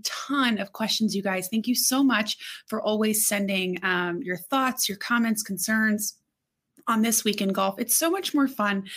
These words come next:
when I know what you guys want me to talk about. It's really awesome. So thank you guys so much for sending those. So we'll get right into it, try to stick to our time budget.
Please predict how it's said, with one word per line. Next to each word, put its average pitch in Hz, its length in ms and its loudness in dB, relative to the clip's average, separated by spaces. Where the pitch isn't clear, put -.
when 226 140 2
I 208 120 2
know 214 200 4
what 247 120 2
you 208 80 0
guys 202 240 0
want 196 140 0
me 185 80 0
to 180 80 -2
talk 92 260 -6
about. 180 420 -2
It's - 120 -4
really 196 200 0
awesome. 180 320 -4
So 185 160 0
thank 196 240 -4
you 208 80 2
guys 202 240 2
so 190 120 -2
much 190 180 -2
for - 120 -6
sending 202 340 0
those. 185 200 0
So 185 220 2
we'll 208 80 -8
get 269 160 2
right 269 200 6
into 254 260 4
it, 269 160 4
try - 160 0
to 220 80 2
stick 226 280 0
to 220 100 -2
our 208 100 2
time 202 320 0
budget. 214 380 2